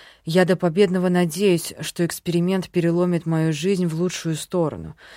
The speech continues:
что Каминский осознает что-то важное для себя, что-то особенное. "Осторожней", доносится до меня, будто сквозь вакуум, мужской голос.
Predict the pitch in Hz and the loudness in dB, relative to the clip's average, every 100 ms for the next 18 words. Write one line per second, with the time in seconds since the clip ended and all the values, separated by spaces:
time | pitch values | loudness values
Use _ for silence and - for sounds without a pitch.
0 | - - - 170 180 185 214 - 175 165 | -20 -14 -6 0 2 2 0 0 0 2
1 | 185 170 196 202 160 - 165 156 160 185 | 0 0 -2 -2 -2 -4 -6 -4 0 2
2 | 175 170 165 165 165 185 165 170 127 - | 2 0 0 -2 -4 -6 -4 -2 -4 -10
3 | - - - 185 190 185 - 233 170 147 | -20 -16 -6 -2 2 2 2 0 0 -2
4 | 135 113 - _ _ _ _ _ _ _ | -8 -12 -16 _ _ _ _ _ _ _
5 | - 147 180 180 147 - 95 73 - _ | -8 -6 -4 -2 -2 -4 -12 -14 -18 _
6 | _ _ - 156 156 151 - - 131 139 | _ _ -6 -2 0 -2 -6 -14 -10 -8
7 | 127 135 165 202 156 151 139 - - 131 | -8 -6 -6 -6 -8 -8 -12 -12 -12 -12
8 | - 135 147 - 147 139 - - 135 127 | -6 -6 -6 -6 -6 -8 -12 -12 -12 -10
9 | 139 110 69 - - | -10 -10 -14 -18 -20